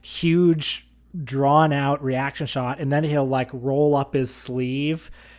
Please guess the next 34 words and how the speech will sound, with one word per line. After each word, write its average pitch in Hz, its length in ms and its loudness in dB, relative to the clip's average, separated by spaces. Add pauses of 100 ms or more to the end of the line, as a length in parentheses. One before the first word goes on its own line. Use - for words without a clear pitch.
and 143 120 -4
he'll 135 180 2
huff 156 400 -2
and 147 80 -2
he'll 135 160 0
puff 147 320 -2
and 139 80 -2
he'll 131 120 -2
get 135 200 -2
into 139 160 -2
position, 131 600 -6
and, 131 140 -6
and 147 220 0
then 156 200 8
he'll 147 160 2
slap 123 480 -6
him. 110 200 -14 (380)
As 151 160 0
if 165 160 2
it's - 160 -2
like, 131 240 -2
"Welp, 139 380 2 (420)
I 123 80 -8
have 143 320 -4
to 143 80 -8
do 135 220 2
this. 160 340 0
I 135 80 -10
have 143 260 -8
to 147 100 -6
mete 143 260 -4
out 139 220 -6
this 131 160 -6
punishment. 143 540 -6